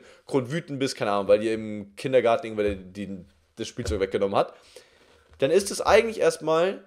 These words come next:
ähm, eine total, psychologisch gesehen, eine total gesunde Reaktion, ja, weil, ähm, es passiert was, was dich frustriert, und du baust diesen Frust zum Beispiel einfach dadurch ab,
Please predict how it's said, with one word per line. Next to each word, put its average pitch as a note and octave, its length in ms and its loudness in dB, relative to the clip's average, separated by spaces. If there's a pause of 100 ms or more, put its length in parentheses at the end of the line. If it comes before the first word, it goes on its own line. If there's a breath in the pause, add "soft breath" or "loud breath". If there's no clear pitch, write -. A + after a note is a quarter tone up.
(180)
ähm, C#3 380 2
eine C3 120 -2
total, D#3+ 720 4 (500)
psychologisch F3+ 380 2
gesehen, D#3+ 200 -6
eine C#3 80 -12
total D3+ 600 6
gesunde C3+ 400 -2
Reaktion, A#2+ 480 4 (160)
ja, A#2 220 0
weil, B2 320 6 (280 loud breath)
ähm, A#2+ 580 4
es A#2+ 140 0
passiert D#3+ 360 0
was, - 360 2 (360)
was C3+ 200 4
dich B2+ 100 -12
frustriert, C#3+ 640 -2 (340 soft breath)
und B2+ 120 -12
du - 40 -14
baust E3 260 8
diesen D3+ 200 -8
Frust - 380 -2
zum D#3+ 80 -6
Beispiel D3 260 0
einfach D3+ 220 0
dadurch C#3+ 280 -2
ab, - 300 -2